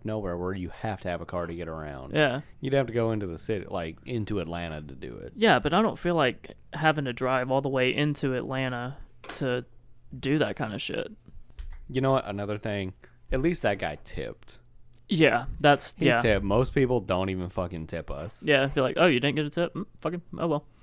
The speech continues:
Speaker 1: Yeah, at that point, I'm just slinging bags onto your doorstep. Fuck you. <laughs>
Speaker 2: <laughs>
Speaker 1: "Oh, you didn't leave me a tip? Fuck your french fries."
Speaker 2: Fucking, here's your burrito, sticks it to the door.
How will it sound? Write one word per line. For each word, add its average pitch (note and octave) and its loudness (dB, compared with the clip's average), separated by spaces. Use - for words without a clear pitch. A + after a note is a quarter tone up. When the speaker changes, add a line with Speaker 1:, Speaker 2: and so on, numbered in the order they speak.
Speaker 1:
Yeah, A#2+ 6
at A2 4
that B2+ 6
point, B2 6
I'm A2 0
just G2+ 0
slinging G2 0
bags F#2 2
onto F2+ -2
your D#2+ -6
doorstep. D#2+ -6
Fuck E2+ -2
you. - 4
<laughs> - 4
Speaker 2:
<laughs> - 10
Speaker 1:
"Oh, B2 6
you A#2+ 6
didn't D3 6
leave D3 8
me D#3 6
a C#3+ 8
tip? F3 6
Fuck - -2
your G#2+ -2
french G2+ -2
fries." G#2+ 2
Speaker 2:
Fucking, C#3 0
here's D3+ 2
your D#3 4
burrito, B2+ 6
sticks - 0
it - -10
to C#3 -4
the B2 -6
door. A#2+ -2